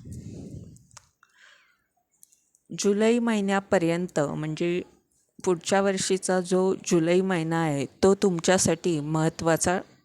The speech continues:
ठरू शकतो. या व्यक्तीमुळे तुम्हाला भावनिकदृष्ट्या दुःख सहन करावं लागलं असेल,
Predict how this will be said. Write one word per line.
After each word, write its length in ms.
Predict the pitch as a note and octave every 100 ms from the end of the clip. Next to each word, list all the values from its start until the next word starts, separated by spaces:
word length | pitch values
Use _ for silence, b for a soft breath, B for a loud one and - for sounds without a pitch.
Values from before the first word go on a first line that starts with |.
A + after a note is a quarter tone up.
| _
ठरू 240 | - E3 E3+
शकतो. 600 | F#3 - - - - _ _ b b b b b _ _ _ _ - - B B B B B _ - - _ _ _ _ _ _ _ _ _ _ _ _ _ _ _ _ _ B B B B B
या 200 | G3+ G#3
व्यक्तीमुळे 880 | G#3+ G#3 G3 - G3+ G3+ G3+ F#3+ D#3 D3+ - _ -
तुम्हाला 640 | G3 F#3 F#3 F#3+ G3 G#3+ A3+ _ B B B B B B B _ -
भावनिकदृष्ट्या 1500 | F3 F3 E3+ E3+ G3 G#3 G3+ - F3 E3 - - E3+ C#3+ E3 G#3+ - _ B B B _ _ _ _ _ _ _ _ _ _ _
दुःख 420 | D#3+ G3 G3 - -
सहन 420 | - F3 E3+ F3
करावं 500 | - E3 D#3 D#3+ F3+
लागलं 480 | F3 D3 D3+ D#3 D3
असेल, 400 | - D3 C#3